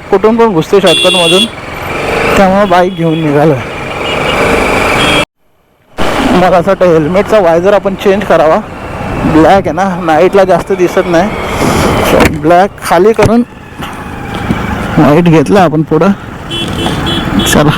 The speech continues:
चेंज केला वायझर. चला, खोनी क्रॉस केलेला आहे आणि आता आपण नेवाली नाक्याच्या दिशेने लागलेलो आहे. खूप ट्रॅफिक असणार आहे शंभर टक्के.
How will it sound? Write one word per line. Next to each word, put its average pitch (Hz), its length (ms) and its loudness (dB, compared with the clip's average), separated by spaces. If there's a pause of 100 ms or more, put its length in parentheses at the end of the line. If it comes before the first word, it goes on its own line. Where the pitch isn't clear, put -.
(440)
चेंज 196 240 4
केला 180 220 2 (800)
वायझर. 151 380 2 (1600)
चला, 170 640 2 (120)
खोनी 240 360 2
क्रॉस 226 420 0
केलेला 214 280 4
आहे 214 200 4
आणि 208 160 2
आता 190 180 2
आपण 185 220 0 (1120)
नेवाली 185 340 4
नाक्याच्या 202 460 2
दिशेने 196 380 2
लागलेलो 165 340 4
आहे. 170 260 0 (260)
खूप 185 100 4 (140)
ट्रॅफिक 185 320 2
असणार 180 320 2
आहे 170 160 0
शंभर 196 320 4
टक्के. 196 240 0